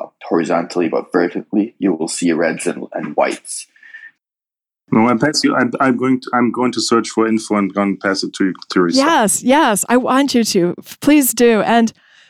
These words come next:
Speaker 3: for the record, I like it when people bring up new subjects and even disagree with me. So that is fine. Feel free. Now, I do like what you said, though, about not necessarily being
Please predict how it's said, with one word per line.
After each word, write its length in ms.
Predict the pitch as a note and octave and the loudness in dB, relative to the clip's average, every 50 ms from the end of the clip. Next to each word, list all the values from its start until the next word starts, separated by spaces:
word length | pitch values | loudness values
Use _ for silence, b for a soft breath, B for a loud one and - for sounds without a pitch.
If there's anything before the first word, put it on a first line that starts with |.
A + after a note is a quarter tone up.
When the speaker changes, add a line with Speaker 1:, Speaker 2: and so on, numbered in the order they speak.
| b | b
Speaker 3:
for 320 | - - - C4+ C#4+ E4+ F#4 | -10 -2 2 4 4 4 6
the 140 | F#4 D4+ | 4 4
record, 420 | A#3 G3+ F#3 G#3+ - - A3 F#3+ F#3 - | 4 4 2 2 2 2 2 2 2 2
I 140 | - B3+ B3 | 2 2 2
like 400 | A3+ G#3 F3+ D3 E3 A3+ - B3+ | 2 2 2 2 2 2 2 0
it 120 | A#3+ F#3 | 0 0
when 160 | - G3 G3 | 2 0 0
people 640 | F#3 - G#3 G3+ - - G#3 G#3 G3+ G3 G3 F#3+ F#3 G3+ | 2 0 0 0 2 2 2 4 4 4 4 2 0 0
bring 280 | G3+ - F#3+ F#3+ G3 | 0 0 2 2 2
up 160 | F#3+ F#3 - | 2 0 2
new 160 | G3+ G3 F#3+ F#3 | 2 2 2 2
subjects 560 | - - F3+ F3 F#3+ - G3 G3 F#3+ - - | 2 2 0 0 0 2 2 2 2 0 -2
and 120 | F#3+ F3+ | -2 0
even 280 | D3 F#3 G3 G#3 G3 G3 | 0 0 0 0 0 0
disagree 500 | F#3 F3+ F3+ - G3 F3+ - F3+ E3+ F3 | 2 0 0 0 0 -2 0 2 2 2
with 260 | F3+ F#3 G3 - - | 2 2 0 0 0
me. 220 | G#3+ G#3 G#3 G3+ G3 | 0 2 2 2 0
So 440 | - - - G#3 G3+ G3 G3 G3+ b b b b b b b b - | 0 0 2 2 2 2 2 0 b b b b b b b b -2
that 260 | F#3+ G#3+ B3+ D#4 - | 0 2 2 0 0
is 240 | - A3 G3+ F#3 - | 0 0 0 0 -2
fine. 720 | - - - - E3+ F3+ G#3 G#3+ G3 D3+ B2+ B2 C#3 F#3 | -6 -8 -6 -4 -2 0 0 0 0 -2 -2 -4 -4 -6
Feel 320 | F#3 - - A3 G#3+ G#3 G#3 | -6 -2 0 0 2 2 0
free. 500 | - - - G3 F#3+ F3+ D#3+ - - - b b b b b b b b b | -4 -4 -2 0 2 2 2 0 -4 -8 b b b b b b b b b
Now, 320 | - C4 C4 C4+ C4+ B3+ - - - | 0 2 4 4 4 2 0 -2 0
I 140 | B3 C4+ B3 | 0 0 0
do 340 | A3 - - E4 G4 G#4 | 0 2 2 4 4 4
like 320 | F#4+ E4 C#4 C4 C4 - - | 2 2 2 2 2 0 0
what 120 | A#3+ - | 0 2
you 140 | - G#3+ G3+ | 2 2 2
said, 380 | G3 - - A#3 A3 A3+ A3 - | 2 2 2 2 2 2 2 2
though, 240 | A3 G#3 G3+ - | 2 4 4 2
about 380 | - G#3 G#3+ G#3+ G#3 G#3 - - _ _ _ _ - | 2 0 0 2 2 2 0 0 _ _ _ _ 2
not 280 | A3 A3+ A3 A#3+ B3 | 2 4 4 2 2
necessarily 760 | C4 C4 A#3+ A3+ - A3+ - - A3+ G#3 G#3 G#3 G#3 G3 F#3+ F3+ | 2 2 2 2 0 0 0 2 2 2 2 2 2 0 0 -2
being 760 | F3+ - - G#3+ A3 A#3+ B3+ A#3+ A3 G3+ F#3+ F#3 F#3 - | -6 -4 -2 2 2 4 2 2 2 0 -2 -4 -6 -8